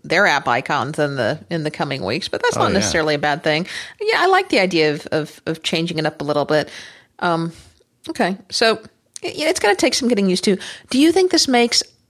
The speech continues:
Speaker 1: one, one of the, the great things about I O S is, and there are levels to anything, but,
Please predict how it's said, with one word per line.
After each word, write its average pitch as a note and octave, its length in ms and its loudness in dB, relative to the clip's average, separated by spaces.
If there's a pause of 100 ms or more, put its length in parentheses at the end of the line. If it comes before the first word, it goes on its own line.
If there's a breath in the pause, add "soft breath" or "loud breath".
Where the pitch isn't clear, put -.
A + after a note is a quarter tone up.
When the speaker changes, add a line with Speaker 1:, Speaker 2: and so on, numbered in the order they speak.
(140)
Speaker 1:
one, C4 260 6
one C#4+ 180 4
of F4 140 2
the, G3 260 2 (200)
the G3 60 6
great G3+ 400 2
things A#3 400 4
about F3 320 4
I F3 220 4
O E3 120 6
S E3+ 340 4
is, F3 260 2 (400 loud breath)
and C4 280 0
there B3+ 100 4
are A#3+ 40 4
levels G#3+ 400 2
to - 160 -2
anything, F3+ 520 2
but, F3 200 4